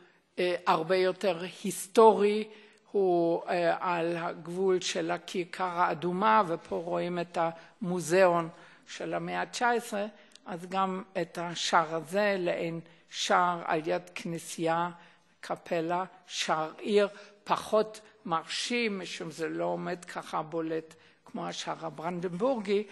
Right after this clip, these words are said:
אבל אני לא נותנת ציונים פה, זאת אומרת, אתם רואים, אה, בעיר אחד זה עובד,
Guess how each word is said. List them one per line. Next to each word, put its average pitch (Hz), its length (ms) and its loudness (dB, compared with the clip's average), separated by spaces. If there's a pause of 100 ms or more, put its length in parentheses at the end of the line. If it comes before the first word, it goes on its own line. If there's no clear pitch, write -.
(340)
אבל 185 160 0
אני 196 180 -2
לא 233 120 4
נותנת 202 580 0
ציונים 196 680 -4
פה, 180 300 -4
זאת 170 220 -12
אומרת, 175 180 -2
אתם 185 180 -6
רואים, 208 640 -4
אה, 180 160 -2 (440)
בעיר 175 400 -6
אחד 160 320 -6 (420)
זה 175 240 -10
עובד, 165 460 0